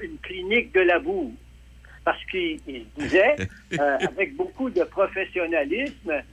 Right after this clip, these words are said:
Speaker 1: si on veut faire une belle job, il faut que nos charrues soient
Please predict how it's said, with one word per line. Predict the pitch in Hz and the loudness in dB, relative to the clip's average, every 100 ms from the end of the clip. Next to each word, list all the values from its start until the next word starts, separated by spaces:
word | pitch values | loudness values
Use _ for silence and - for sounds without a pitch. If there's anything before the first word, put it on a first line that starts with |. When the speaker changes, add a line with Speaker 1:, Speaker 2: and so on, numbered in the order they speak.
| - - - | -20 -20 -6
Speaker 1:
si | 226 | -4
on | 214 | -2
veut | 202 | -4
faire | 254 277 | -2 0
une | 214 175 | -2 -2
belle | 185 156 | -2 -2
job, | 190 208 262 - - | 0 2 2 -2 -10
il | - | -6
faut | 233 277 - | -2 -2 -4
que | 180 | -6
nos | 170 165 | -4 -6
charrues | - 170 156 - 233 240 | 0 0 0 -4 -8 -8
soient | - 160 139 120 | -2 0 2 0